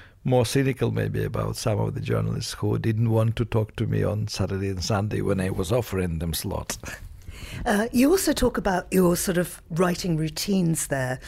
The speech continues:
Speaker 2: You have a dodgy, or at least had a dodgy Mac, <laughs> uh, which lost articles, and now you save it on a drive, and then you give it to your wife,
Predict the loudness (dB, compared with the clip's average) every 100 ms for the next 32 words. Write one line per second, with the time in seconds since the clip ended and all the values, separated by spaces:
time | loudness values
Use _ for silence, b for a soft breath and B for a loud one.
0 | B B B 2 2 2 4 4 4 4
1 | 4 4 2 2 2 2 4 2 4 4
2 | 4 4 2 0 -2 -2 -2 -2 -4 -2
3 | 2 4 4 4 2 4 4 2 0 0
4 | 0 0 -2 -2 0 2 4 4 2 2
5 | -2 -4 0 2 2 2 0 0 2 2
6 | -2 B B 6 6 6 4 0 0 0
7 | 2 2 0 -6 -14